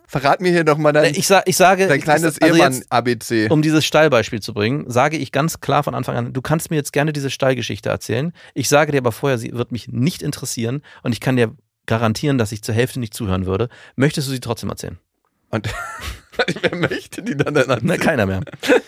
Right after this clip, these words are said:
Speaker 2: Und dann sagt sie, das findet sie schade, meine ich, ja, aber ich kann auch nichts dafür tun, dass es mich nicht interessiert. Möchtest du, dass ich ehrlich bin oder soll ich, soll ich Interesse heucheln? Und dann ist, ähm,
Speaker 1: Was sagt sie dann? Ich möchte, dass du Interesse heuchelst.
Speaker 2: Nee, sagt sie nicht.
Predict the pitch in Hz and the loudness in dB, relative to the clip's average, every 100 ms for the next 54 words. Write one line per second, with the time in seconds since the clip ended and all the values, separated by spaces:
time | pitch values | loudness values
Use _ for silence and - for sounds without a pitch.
0 | 370 220 127 147 139 135 202 123 143 120 | -2 2 4 4 4 2 -4 -4 -2 -4
1 | - 107 127 170 156 131 113 135 180 _ | -4 0 2 2 0 -4 0 0 0 _
2 | _ _ - 123 120 - 143 143 117 127 | _ _ 0 2 2 0 -2 -2 -4 -4
3 | - 127 131 110 202 147 113 107 113 110 | -4 -6 -4 -4 0 2 2 0 -4 -2
4 | 120 110 110 139 - - - 120 127 117 | -4 -4 -6 -6 -10 -8 -2 0 0 0
5 | 107 104 120 120 139 190 175 160 139 139 | 0 0 0 2 2 -2 2 2 2 0
6 | - - 123 120 135 - 120 87 80 78 | -2 -6 -2 -2 -2 -4 -4 -4 -6 -10
7 | 85 _ _ _ _ _ _ _ _ _ | -14 _ _ _ _ _ _ _ _ _
8 | _ 101 104 117 135 123 - 135 131 127 | _ -2 2 2 0 -4 -4 0 2 2
9 | 120 123 127 123 110 139 254 _ _ _ | 2 0 -2 -4 -4 -4 -6 _ _ _
10 | _ _ 110 123 135 143 - - - - | _ _ -4 -2 -2 -4 -6 -8 -12 -6
11 | 135 104 92 85 - - _ _ _ _ | -4 -2 -4 -6 -10 -16 _ _ _ _
12 | _ 131 151 110 - 135 92 | _ -2 0 -2 -4 -6 -6